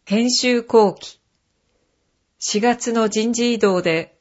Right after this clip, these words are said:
広報課に配属になりました、元井です。入庁し、初めての人事異動、初めての広報業務やカメラ撮影などで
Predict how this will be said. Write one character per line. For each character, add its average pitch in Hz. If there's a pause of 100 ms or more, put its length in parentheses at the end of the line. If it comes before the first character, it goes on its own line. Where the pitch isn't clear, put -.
広 220
報 233
課 226
に 220
配 196
属 220
に 214
な 208
り 202
ま 202
し -
た、 165 (120)
元 202
井 208
で 165
す。 - (920)
入 196
庁 202
し、 190 (300)
初 175
め 240
て 226
の 180
人 180
事 202
異 190
動、 160 (560)
初 175
め 214
て 180
の 165
広 185
報 202
業 202
務 175
や 160 (140)
カ 165
メ 175
ラ 196
撮 208
影 180
な 175
ど 170
で 160